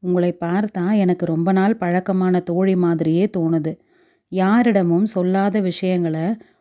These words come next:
உங்ககிட்ட சொல்லும்படி என்னோட உள்ளம் தூண்டுது. யாரிடமும் கேட்கக்கூடாத காரியத்தை உங்ககிட்ட கேட்குற தைரியம் உண்டாகுது."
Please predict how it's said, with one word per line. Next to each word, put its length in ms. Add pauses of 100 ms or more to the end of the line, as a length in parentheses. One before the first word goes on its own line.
(140)
உங்ககிட்ட 460
சொல்லும்படி 880
என்னோட 240
உள்ளம் 640
தூண்டுது. 520 (500)
யாரிடமும் 840
கேட்கக்கூடாத 840
காரியத்தை 760
உங்ககிட்ட 680
கேட்குற 380
தைரியம் 580
உண்டாகுது." 640